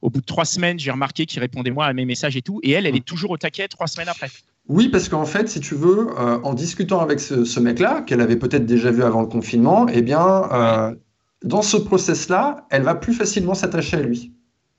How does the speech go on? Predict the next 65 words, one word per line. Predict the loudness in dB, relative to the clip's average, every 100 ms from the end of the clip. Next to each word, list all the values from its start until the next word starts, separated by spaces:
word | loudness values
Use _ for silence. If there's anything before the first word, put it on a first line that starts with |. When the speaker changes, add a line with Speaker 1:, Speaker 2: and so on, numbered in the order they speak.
| _ _ _ _ _ _ _ _ _ _ _ _ _ _ _ _ _
Speaker 2:
Tu | -2
vois | -2
ce | 0
que |
je | 0
veux | 2
dire ? | 2 2
Speaker 1:
Peut-être | -2 0
que |
lui, | 2 2 0
il | 0
est | -2
attaché, | -2 -4 -6 -6
mais | -8
que | -8
c'est | -8
juste | -8 -10 -12
exprimé | -14 -10 -4 -4
différent. | -4 -4 -4 -4
Enfin, | -6 -6
c'est | -10 -8
pas | -6 -4
Speaker 2:
En | -2
fait, | -2 0
euh, | 2 2 2
en |
fait, | -2 -2 -2
euh, | -4 -6 -18 -14 -4
oui, | -2 0
alors | 0 0
lui, | 2 2
il | 2
est |
attaché, | 2 -2 -6 -4 -2
mais | -2
en |
fait, | -4 -6 -6 -10
si | -12
tu | -10
veux, | -2 0 0 -2
lui, | -2 0 2 2
euh, | 2 0 2 0
il | 0 0 2
n'arrive | 2 2 2 0 -4 _
pas | 0 0
trop | -2 -2 0
à | 0
comprendre. | -4 -4 0 0 2 -2 -4 -16
Tu | 0
vois, | 2
il | 4
a | 4
un, | 2
au | 0
début, | 0 2
il | 4
écrivait, | 2 2 2
il | 4
écrivait, | 2 2 2 2
parce | 0
que | -4
voilà, | -2 2
il | 2
était, | 2 4 4
euh, | 2